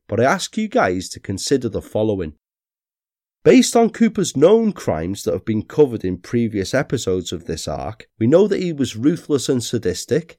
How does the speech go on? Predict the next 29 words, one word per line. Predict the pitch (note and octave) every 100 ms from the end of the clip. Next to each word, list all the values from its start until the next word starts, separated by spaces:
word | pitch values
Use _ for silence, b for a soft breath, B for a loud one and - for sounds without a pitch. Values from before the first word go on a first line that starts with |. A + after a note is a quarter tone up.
| _
killed | - D#3+ B2+
for | -
pitiful | G#2+ - G#3+ F3 - G#3
amounts, | G3+ C4+ F2 - - - _
and | G2
would | G#2+ -
sometimes | - G3 - C3+ G#2+ -
miss | C3+ G3 G2 - -
or | G#2 G#2
ignore | G#2 C3 C#3+ B2
money | A#2 D#3+ B2 F2
that | F2+ -
was | -
in | G#2
plain | - - G#2 F2
sight, | - - B2+ E2 - _
and | -
that | A2
at | A#2 D#3+
least | A3 G#3+ -
on | A#2 G#2
one | C#3 A3+
of | F#3+
the | D3+
known | C3 B2+
occasions | A#2+ - F3 F#3 B2+ G#2+ F#2 -
that | G#2
he | F2+
killed, | - E3+ D2+ C2+ F3